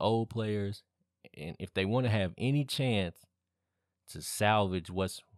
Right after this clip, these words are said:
left of LeBron James's career, at least while he's in L A, they're gonna have to get some young,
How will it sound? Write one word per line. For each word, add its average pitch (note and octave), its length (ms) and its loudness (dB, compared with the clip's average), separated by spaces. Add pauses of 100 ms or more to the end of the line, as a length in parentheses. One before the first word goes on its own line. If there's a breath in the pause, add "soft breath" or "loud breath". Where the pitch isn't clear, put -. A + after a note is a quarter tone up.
left G#2 340 0
of E2+ 140 -4
LeBron F2 440 2
James's F#2 440 0
career, F2 720 -2
at D#2+ 140 -4
least F2+ 220 -4
while F2 180 -2
he's F2+ 140 -4
in D#2+ 140 -4
L F2 240 0
A, G2+ 220 0 (1080)
they're D#2+ 100 -8
gonna G#2 220 4
have G2+ 180 -2
to - 80 -8
get F2 220 -2
some D#2 280 -8
young, G2 600 2